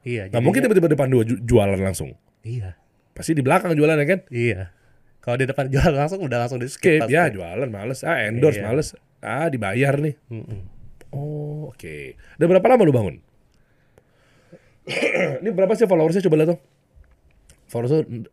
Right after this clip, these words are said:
Speaker 2: N-, Ndri. Gua tadi lupa deh. Atas, coba ke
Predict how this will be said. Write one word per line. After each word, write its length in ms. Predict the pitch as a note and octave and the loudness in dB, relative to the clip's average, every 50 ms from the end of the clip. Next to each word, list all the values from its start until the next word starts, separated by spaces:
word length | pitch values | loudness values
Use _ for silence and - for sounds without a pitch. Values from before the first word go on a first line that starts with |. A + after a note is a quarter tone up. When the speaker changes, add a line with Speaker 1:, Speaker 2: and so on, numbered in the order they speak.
| _ - | _ -12
Speaker 2:
N-, 200 | F#2+ B2+ - _ | -12 -12 -12 _
Ndri. 220 | - B2+ C3 D3+ - - _ _ _ _ - - - - - | -6 -2 0 0 -2 -2 _ _ _ _ -20 -20 -20 -12 -6
Gua 160 | G#2+ A#2+ B2+ | -2 0 0
tadi 320 | B2+ C3+ A#2 B2 C3 - - _ _ - | 0 0 0 -2 -2 -2 -4 _ _ -8
lupa 320 | A2+ A2+ A2 - G#2 G2+ | -8 -6 -4 -4 -4 -4
deh. 120 | E2+ F2 - _ _ _ _ _ _ _ _ _ _ _ _ - - - | -6 -10 -16 _ _ _ _ _ _ _ _ _ _ _ _ -16 -10 -6
Atas, 160 | B2 C#3 D3+ - | -4 -4 -2 -2
coba 80 | E3 F3 | -2 0
ke 100 | D#3+ C#3+ | 0 0